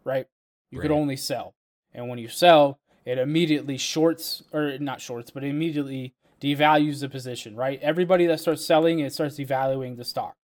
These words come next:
Speaker 2: Mm-hmm.
Speaker 1: So basically, all you could do is devalue the stock or hold it, right? Well, in this time frame, this gave the hedge funds and stuff that had lost money time to get out 'cause they didn't have to cover as high anymore, this, that, the other
Speaker 2: Mm-hmm.
Speaker 1: thing.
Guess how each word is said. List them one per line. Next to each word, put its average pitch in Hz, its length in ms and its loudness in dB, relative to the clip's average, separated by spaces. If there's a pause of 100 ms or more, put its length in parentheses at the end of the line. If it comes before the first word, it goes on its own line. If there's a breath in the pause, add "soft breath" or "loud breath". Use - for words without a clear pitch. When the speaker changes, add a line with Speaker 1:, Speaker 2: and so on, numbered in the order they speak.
(760)
Speaker 2:
Mm-hmm. 87 160 -10
Speaker 1:
So 165 180 6
basically, 180 540 6
all 160 140 10
you 165 140 4
could 165 140 -2
do 190 160 0
is 156 160 0
devalue 135 400 0
the 131 80 -10
stock 139 300 -2
or 135 100 -4
hold 135 300 -2
it, 107 160 -14
right? 139 260 0 (140)
Well, 147 300 -2
in 156 220 0
this 170 200 -2
time 139 220 -4
frame, 123 340 -6
this 135 180 -10
gave 123 360 -8
the 117 400 -12
hedge 127 260 -8
funds 120 300 -8
and 120 100 -16
stuff 123 220 -8
that 120 120 -14
had 110 80 -16
lost 110 240 -12
money 139 260 -8
time 120 200 -14
to 110 100 -16
get 110 140 -16
out 135 300 -2
'cause 127 120 -18
they 123 100 -14
didn't 113 160 -12
have 113 100 -18
to - 80 -18
cover 156 360 0
as 143 120 -4
high 143 240 0
anymore, 131 520 -6 (380)
this, - 160 -14
that, 110 140 -8
the 107 100 -10
other 104 140 -8
Speaker 2:
Mm-hmm. 95 80 -12
Speaker 1:
thing. 113 280 -10